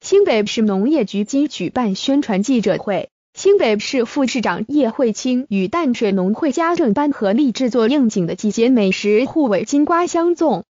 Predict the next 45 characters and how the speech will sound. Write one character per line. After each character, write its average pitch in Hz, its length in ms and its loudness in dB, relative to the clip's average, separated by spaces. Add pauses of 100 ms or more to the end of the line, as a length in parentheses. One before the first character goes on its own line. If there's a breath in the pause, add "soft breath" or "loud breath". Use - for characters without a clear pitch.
(160)
同 254 220 -2
时 294 160 0
邀 330 180 2
请 240 220 0
到 277 180 4
淡 311 300 2
水 202 160 0
亚 202 180 0
太 214 160 -4
饭 214 320 -4
店 269 240 0
推 277 160 -2
出 311 160 2
季 277 220 0
节 180 180 -2
限 233 280 0
定 269 140 2
的 196 100 2
南 190 260 0
瓜 349 200 0
荷 302 160 -2
叶 269 200 2
包。 226 260 0 (240)
另 349 240 2
外 349 240 2
还 240 160 -2
有 233 160 0
台 202 360 -2
北 208 140 0
海 208 240 -4
洋 190 220 0
科 349 240 0
技 302 140 2
大 240 180 -2
学 190 180 -2
餐 254 280 0
饮 180 180 -2
管 208 280 2
理 226 160 2
系 240 200 -4
主 214 200 -4
任 196 300 -2
徐 311 260 0
君 294 200 0
兰 185 360 -2